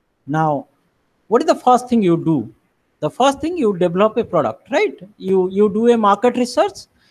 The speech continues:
You find that, you know, uh, today, suppose, uh, you know, current scenario.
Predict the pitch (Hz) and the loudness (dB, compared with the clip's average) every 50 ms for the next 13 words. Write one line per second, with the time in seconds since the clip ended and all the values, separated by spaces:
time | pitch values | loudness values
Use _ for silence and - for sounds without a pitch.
0 | _ _ _ - 196 214 233 233 226 - 220 208 220 240 254 277 277 269 254 254 | _ _ _ -6 -2 0 0 -2 -2 -2 -2 0 0 0 -2 -2 0 2 2 2
1 | 285 277 - - - - 208 220 233 240 240 240 233 233 - _ _ - - 175 | 2 0 -4 -10 -14 -8 -4 -2 0 0 2 0 0 -2 -6 _ _ -8 -4 0
2 | 180 175 175 170 175 208 214 214 226 220 196 - - 214 208 233 226 214 202 - | 0 0 0 0 -2 -2 0 2 2 2 2 0 -2 -4 0 0 -2 -2 -2 -6
3 | - 214 196 185 180 175 170 165 - _ _ _ 196 196 208 208 208 208 202 214 | -8 -4 0 0 2 2 0 -2 -4 _ _ _ -4 -2 -2 -2 0 0 2 2
4 | 214 214 208 - 202 185 180 170 160 151 143 123 107 - | 2 0 -2 -2 -2 0 2 2 2 2 0 0 -2 -4